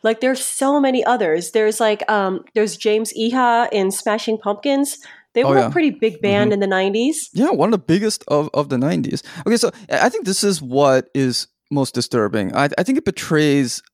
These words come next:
Speaker 2: these people, I, I think, secretly have this very racist, centralist view of race. They will always deny it because the, the kind of, like, P C thing to say if you're liberal or progressive is to say race is a social construct, right?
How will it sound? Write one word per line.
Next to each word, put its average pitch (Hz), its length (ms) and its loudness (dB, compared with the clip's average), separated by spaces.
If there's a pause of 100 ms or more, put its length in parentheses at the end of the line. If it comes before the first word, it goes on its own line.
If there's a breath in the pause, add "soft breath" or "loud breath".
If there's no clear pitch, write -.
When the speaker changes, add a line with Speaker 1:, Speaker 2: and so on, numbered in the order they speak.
(200)
Speaker 2:
these 196 200 0
people, 254 180 2
I, 185 180 4
I 156 80 2
think, 170 160 -4
secretly 196 320 0
have 175 140 0
this 156 140 -2
very 143 180 0
racist, 139 480 0
centralist 113 560 -2
view 107 360 -2
of - 180 -4
race. 98 240 -4
They 143 100 0
will 160 180 0 (140)
always 196 320 0
deny 131 440 0
it 135 120 0
because 123 420 -2 (400 loud breath)
the, 127 480 2
the - 80 -8
kind 147 160 -2
of, 127 80 0
like, 117 120 -2 (120)
P 147 200 -2
C 135 160 0
thing 135 180 -2
to 127 140 -4
say 123 260 0
if 113 80 -2
you're 127 100 -2
liberal 120 480 -2
or 107 300 0
progressive 120 560 -2
is 117 140 -2
to 120 80 -6
say 120 160 -2
race 117 320 -2
is 104 80 -6
a 110 80 -4
social - 320 -4
construct, - 580 -4
right? 107 240 -4